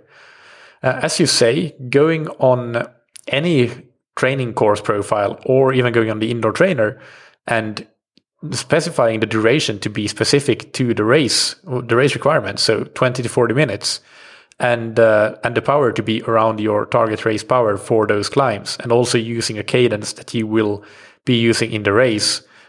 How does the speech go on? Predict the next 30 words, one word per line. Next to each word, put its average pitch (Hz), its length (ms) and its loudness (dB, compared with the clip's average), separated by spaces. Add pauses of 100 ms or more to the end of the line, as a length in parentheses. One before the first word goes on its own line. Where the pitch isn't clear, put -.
So 110 260 4
you 117 200 -2
need 110 140 -4
to - 60 -10
think 123 200 -4
here 107 460 -2
in 113 100 -6
advance 110 400 0
about 104 220 -2
what 113 220 -4
gearing 110 380 2
you'll 101 160 -4
be 110 140 -4
using. 117 440 -2 (380)
This 135 240 2
does 123 640 2
simulate 104 640 -2
the 113 60 0
entire 107 640 0 (100)
physiological, 107 1080 0 (420)
uh, 113 260 2
trifecta - 480 -2
of 104 220 -2
variables, 104 540 0
the 110 280 0 (120)
power, 107 260 0
duration, 104 420 -4
cadence 104 600 -4 (160)
profile 110 440 0
here. - 300 -8